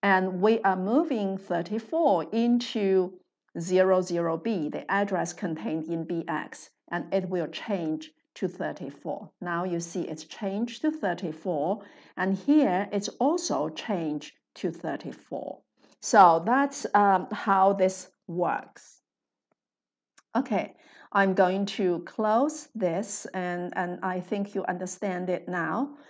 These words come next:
Um, okay, so, uh, one more thing here. I commented this out. I want to show you. Let's run this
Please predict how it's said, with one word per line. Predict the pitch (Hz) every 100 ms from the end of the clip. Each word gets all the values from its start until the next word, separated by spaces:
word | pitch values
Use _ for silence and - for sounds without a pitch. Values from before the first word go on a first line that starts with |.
| - - -
Um, | 233 233 226 226 240 - _ _ _ _ _ _ _ _ _ _
okay, | 330 - 294 277 - - - -
so, | - - - 262 208 214 277 311 - _ _ _ _ _
uh, | 254
one | 226 277 359 381
more | 262 311
thing | 311 254 190 175 254 311 - _
here. | - 247 180 -
I | - 202 196
commented | - - 320 320 247 294 240
this | 190 190 -
out. | 233 196 165 - - _ - -
I | 220
want | 220 277
to | 311
show | 311 - 247 233
you. | 190 160 180 277 - _ _
Let's | 208 214 -
run | 208 208 226 311 233
this | 175 190